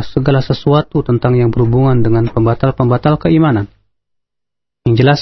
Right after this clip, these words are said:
ya, kita mohon kepada Allah Subhanahu wa Ta'ala agar memberikan kekokohan, eh, kepada kita untuk senantiasa di atas jalan yang hak, dan agar memberikan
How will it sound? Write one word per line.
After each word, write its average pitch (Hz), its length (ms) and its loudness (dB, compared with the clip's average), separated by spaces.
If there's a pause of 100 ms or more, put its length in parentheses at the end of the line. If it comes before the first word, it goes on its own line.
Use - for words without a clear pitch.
(120)
ya, 117 160 -2
kita 131 240 -2
mohon 117 240 0
kepada 110 320 -4
Allah 110 160 -2
Subhanahu 120 480 -2
wa 110 80 -2
Ta'ala 123 380 0 (420)
agar 123 320 0
memberikan 120 400 0
kekokohan, 143 880 0 (240)
eh, 127 80 0
kepada 120 320 0
kita 139 400 -2
untuk 123 240 -4
senantiasa 139 640 -2
di 127 160 0
atas 123 240 -4
jalan 117 320 0
yang 110 160 -2
hak, - 160 -4 (880)
dan 151 160 0
agar 156 240 2
memberikan 151 400 0